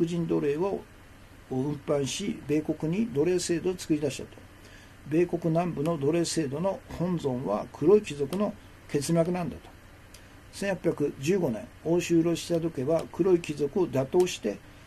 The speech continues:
イングランド銀行を、おー、乗っ取ったと。そして彼らは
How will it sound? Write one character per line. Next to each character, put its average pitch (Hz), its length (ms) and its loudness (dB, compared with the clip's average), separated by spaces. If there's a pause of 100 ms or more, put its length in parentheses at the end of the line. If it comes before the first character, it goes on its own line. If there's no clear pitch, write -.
(140)
イ 156 80 2
ン 185 80 2
グ 190 80 0
ラ 185 80 2
ン 180 60 -2
ド 175 80 0
銀 165 200 0
行 135 200 -6
を、 104 360 4 (380)
お 110 680 0
ー、 113 40 -2
乗 139 100 2
っ 139 40 -4
取 175 200 0
っ - 20 -18
た - 100 -8
と。 - 120 -16 (320)
そ 165 180 -2
し - 80 -4
て 180 140 0
彼 170 260 0
ら 151 120 2
は 202 180 0